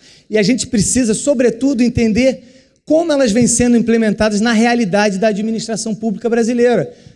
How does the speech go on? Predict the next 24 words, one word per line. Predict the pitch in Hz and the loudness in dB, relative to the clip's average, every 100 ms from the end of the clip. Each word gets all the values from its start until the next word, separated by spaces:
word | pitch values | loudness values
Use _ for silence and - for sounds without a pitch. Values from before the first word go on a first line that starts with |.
| - | -16
Uma | 180 196 | -4 -4
administração | 185 202 196 - 185 196 185 | -2 -2 0 0 0 0 -2
pública | 190 185 160 - 151 123 - _ _ _ _ _ _ - | 0 0 0 -2 -4 -4 -12 _ _ _ _ _ _ -6
repleta | - 165 180 - 220 262 254 190 | 0 0 -2 -2 0 0 0 0
de | 185 | 0
dificuldades, | 185 190 190 170 160 190 233 190 - - - _ | 0 0 -2 -2 0 -2 -4 -8 -12 -14 -20 _
né? | - - - _ _ _ _ _ _ _ _ | -14 -14 -18 _ _ _ _ _ _ _ _
Num | 208 262 269 | 2 4 4
dinamismo | 190 240 220 220 285 233 190 170 | 4 2 4 4 4 4 4 2
que, | 190 | -4
como | - 214 220 208 | -4 0 2 4
a | 202 | 2
Ana | 202 185 | 2 0
comentou, | 196 196 185 - 170 139 - - _ _ _ - | 2 2 2 2 0 0 -4 -18 _ _ _ -4
a | 175 | -2
gente | 196 214 - | 0 0 0
tem | 196 | 0
muita | 190 254 302 233 | 2 2 2 -2
dific-, | 170 - 220 | -2 -4 -2
muitas | 190 254 247 214 - - - _ _ _ _ | 0 0 2 -2 -2 -10 -20 _ _ _ _
resistências | 180 220 208 - - 269 330 - 220 165 202 | -2 0 0 -2 0 2 2 2 0 0 2
e | |
incapacidade | 220 277 247 233 226 - 180 226 277 | 2 2 -2 -4 -4 -4 -2 -2 -2
de, | 202 | -2